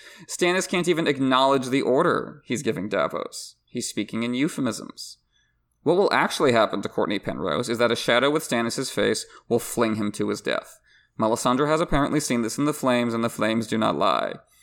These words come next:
Stannis has come to believe in this source of sorcerous power because it came true with Renly.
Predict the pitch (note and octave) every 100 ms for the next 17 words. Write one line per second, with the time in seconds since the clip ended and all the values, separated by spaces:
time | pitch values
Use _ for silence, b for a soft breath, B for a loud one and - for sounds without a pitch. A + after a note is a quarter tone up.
0 | b b _ - C3 D3+ F#3 F#3+ - F#3
1 | F3+ F#3 E3+ F#3 A3 - G#2+ G2+ - -
2 | - A2 - A2+ A2 - A2 - - D#2+
3 | G2+ C3 B B B B B _ _ _
4 | B2 - D#2 A#2 D3+ C#3+ G#2+ A2 - D2+
5 | C3+ F3 A#3 D3